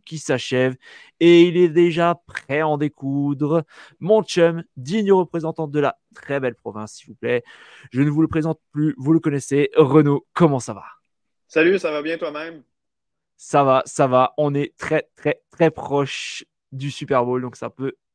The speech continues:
Speaker 1: caler bien, même s'il y a un peu de tristesse quand même, je te le cache
Speaker 2: C'est
Speaker 1: pas.
Speaker 2: vrai. Quand il reste juste un match à la saison, là, je t'avoue, moi aussi, euh, il y a, il y a un élément de nostalgie qui embarque de savoir que ça,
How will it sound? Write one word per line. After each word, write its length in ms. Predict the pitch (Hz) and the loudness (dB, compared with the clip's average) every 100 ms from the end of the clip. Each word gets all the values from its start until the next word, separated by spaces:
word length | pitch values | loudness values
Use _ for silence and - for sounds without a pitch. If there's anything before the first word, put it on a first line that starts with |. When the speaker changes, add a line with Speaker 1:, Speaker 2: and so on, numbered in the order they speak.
| _ | _
Speaker 1:
caler 200 | 135 135 | -2 -2
bien, 240 | 123 139 | -2 -4
même 140 | - 165 | -4 -6
s'il 80 | 208 | -4
y 20 | |
a 40 | |
un 20 | |
peu 100 | 185 | -4
de 40 | 190 | -8
tristesse 480 | - - 175 - - | -12 -10 -10 -10 -6
quand 100 | 156 | -4
même, 180 | 143 151 | -4 -8
je 120 | _ - | _ -10
te 100 | 160 | -8
le 60 | |
cache 160 | 147 143 | -8 -10
Speaker 2:
C'est 60 | |
Speaker 1:
pas. 80 | 139 | -12
Speaker 2:
vrai. 200 | 135 120 _ _ _ _ _ _ _ | -12 -14 _ _ _ _ _ _ _
Quand 80 | - | -16
il 120 | 127 | -12
reste 200 | 139 - | -12 -14
juste 180 | 147 147 | -18 -14
un 180 | 127 123 | -12 -12
match 240 | 131 131 | -12 -14
à 60 | 127 | -14
la 140 | 113 | -14
saison, 440 | 117 107 104 120 123 | -14 -16 -16 -20 -16
là, 120 | 120 | -16
je 60 | |
t'avoue, 240 | 107 90 113 | -16 -18 -18
moi 120 | 110 | -18
aussi, 240 | 98 - | -18 -14
euh, 260 | 120 107 90 | -8 -6 -6
il 60 | 87 | -8
y 40 | |
a, 100 | 90 | -12
il 80 | - | -12
y 80 | 101 | -10
a 40 | 101 | -10
un 200 | 101 113 | -10 -10
élément 300 | 120 120 131 | -6 -6 -8
de 60 | 131 | -4
nostalgie 500 | 123 - 117 107 131 | -6 -4 -8 -8 -14
qui 100 | 127 | -14
embarque 300 | 101 117 127 | -8 -8 -8
de 60 | |
savoir 340 | 98 107 101 98 | -12 -12 -12 -12
que 120 | 107 | -16
ça, 160 | - | -12